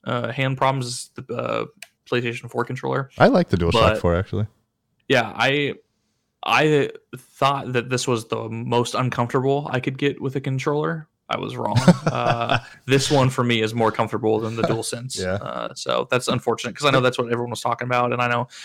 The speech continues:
Speaker 1: like, everyone's been super high on it, and the tech, the technology in this thing is awesome.
Speaker 2: Mm-hmm.
Speaker 1: It's just the actual, how it sits in my hands is not super comfy. Like, literally holding it, my thumbs touch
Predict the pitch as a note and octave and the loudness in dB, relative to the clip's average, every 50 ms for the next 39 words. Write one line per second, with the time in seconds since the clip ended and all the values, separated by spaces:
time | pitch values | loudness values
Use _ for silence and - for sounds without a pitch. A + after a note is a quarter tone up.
0 | - - _ _ - A2 - C3 A#2 A2 A2+ A2+ G#2+ - B2 A2+ G#2 G#2 - B2+ | -20 -20 _ _ -4 -4 -2 0 0 0 0 -2 -2 -4 -6 -6 -6 -6 -6 -4
1 | - A2+ - A#2+ A#2+ A#2 A#2 A#2 A2+ A2+ - - - B2 A2+ A2+ A2+ G2+ - - | -4 -4 -2 0 0 2 2 2 0 0 -2 -2 -4 -4 -4 -4 -4 -6 -4 -4
2 | D#3 - _ - C3 - - C#3 C3 A#2+ - _ _ _ - - F3+ E3+ - C#3+ | -4 -4 _ -8 -20 -16 -8 -2 -2 -2 -2 _ _ _ -4 -2 -2 0 2 2
3 | B2 B2 C3 D3 C#3+ B2 A2+ A2+ A2 A2+ A2 A2+ A2+ - - A#2 A2 A2+ A#2 A2 | 4 6 6 6 6 6 4 2 0 -2 -4 -6 -6 -4 -4 -4 -4 -4 -4 -4
4 | A#2 A#2+ A#2 A#2 - - - G#2 B2+ A2 G2+ G2 - - - A#2+ - - - - | -2 -2 -2 -4 -4 -8 -8 -4 0 2 2 2 2 0 -2 -6 -6 -8 -6 -2
5 | A#2+ A2+ A2+ A2 A#2+ A#2 - - - B2+ B2 B2 B2 A#2+ A#2+ - _ - - - | -2 0 0 0 -2 -2 -4 -4 -4 -2 -2 -2 -2 -4 -4 -6 _ -20 -20 -20
6 | _ - - - A#2 A2+ A#2+ B2 C3 - - C3 - - A#2+ A#2 A2 A2 G#2+ - | _ -6 0 0 0 2 0 -4 -4 -2 -2 -2 -2 -2 -2 -2 -2 -2 -2 -2
7 | A#2 A2+ A2+ A2+ A#2 B2 B2+ A#2+ A#2+ - A#2+ A#2 A#2+ A#2+ - - - - C3+ - | -4 -4 -4 -6 -8 -8 -10 -10 -10 -6 -6 -4 -4 -4 -6 -8 -8 -12 -12 -12
8 | - - - - - - - - - A2+ B2 - - - - - - _ - C3+ | -12 -10 -10 -10 -8 -6 -4 -2 -2 -2 -2 -4 -10 -18 -20 -20 -12 _ 0 2
9 | C3 C3+ C3+ C3 B2+ - C#3+ C3+ C3+ C#3+ C#3+ C#3+ D3+ E3 - - - - _ _ | 4 6 4 4 4 2 2 4 4 4 4 4 4 2 0 -2 -6 -18 _ _
10 | _ - C3 B2 A#2+ - - - C#3 C3+ B2+ B2+ - - - - - _ - - | _ -4 -2 -2 -2 -2 2 2 2 2 2 -2 -4 -6 -6 -8 -8 _ -4 0
11 | C#3 - - - - - - - _ | 0 0 0 0 -4 -4 -4 -8 _